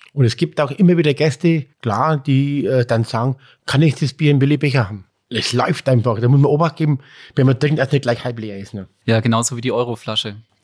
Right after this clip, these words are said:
Speaker 1: Genau.
Speaker 2: Ja, apropos Flasche, wollte ich auch noch mal kurz darauf zurückkommen, äh, wenn man eben bei dir über den Hof geht, dann sieht man nicht nur dunkle Kästen, sondern man sieht mittlerweile ganz, ganz viele hellblaue Kästen auch. Du hast es vorhin ja schon erwähnt, eigentlich war ja euer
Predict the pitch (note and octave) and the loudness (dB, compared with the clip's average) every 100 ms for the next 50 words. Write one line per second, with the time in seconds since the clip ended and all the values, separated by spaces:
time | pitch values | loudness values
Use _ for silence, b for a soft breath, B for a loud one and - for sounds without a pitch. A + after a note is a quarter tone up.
0 | - C3+ A#2+ - _ _ C3 D3 G#2+ - | -2 0 0 -6 _ _ -2 0 0 -4
1 | B2+ - C3 C3 B2+ A#2 A#2+ A#2+ - A2+ | -6 -4 -4 -2 0 2 0 -2 -4 -4
2 | - F3 F#3 A#2+ B2 B2 A#2 A#2+ C3 B2 | -4 -6 -8 -2 0 0 -2 -2 0 0
3 | B2+ A#2+ A2+ C#3 C3 C3 A2+ A2+ - - | 0 -2 -4 -6 -6 -6 -6 -8 -10 -10
4 | B2+ B2+ C3 A#2 A#2 A#2 A#2+ A2+ A2+ A2+ | -8 -6 -4 -2 -4 -6 -8 -10 -14 -14
5 | A2+ A2+ A2+ A2+ A2+ A2 B2 A#2 B2+ B2+ | -12 -10 -10 -12 -14 -10 -6 -6 -6 -6
6 | B2 A2+ D3+ - D3 D3 - B B - | -6 -6 -8 -6 -6 -4 -8 B B -2
7 | A#2+ A2 C#3+ C3+ B2 A2 A2 - A2 A2+ | -2 0 -2 0 0 0 -4 -10 -10 -10
8 | - B2 G#2+ G#2+ G#2 A#2 - _ - E3 | -6 -2 -2 -2 -4 -10 -18 _ 2 2
9 | A3 - G3 - _ - E2+ - D#3+ C#3+ | 2 -4 -10 -12 _ -10 -8 -8 -6 -4
10 | A#2 A2+ A2 - A2+ A#2+ A2 G#2 G#2 G#2+ | -4 -2 -4 -8 -10 -8 -6 -6 -6 -6
11 | G#2+ A#2+ C#3+ C3+ B2+ - A#2 A#2+ A2+ b | -4 -4 -4 -6 -8 -6 -6 -6 -8 b
12 | _ C#3+ C#3 A2+ G#2+ G#2 A2+ A2 - G2 | _ 0 0 0 -2 -4 -10 -10 -10 -10
13 | G2 G#2 _ B2 C3 D3 - C3 C3+ B2+ | -10 -14 _ -2 -2 -4 -4 0 2 2
14 | B2+ A2+ G#2+ G#2+ D3 D#3+ - A2 A#2 E3 | 0 -2 -2 -4 -4 -8 -6 -4 -2 -4
15 | D3 C#3 - A#2+ A#2 A2+ G2 A2+ A2+ A2+ | -6 -8 -8 -8 -6 -6 -8 -10 -10 -12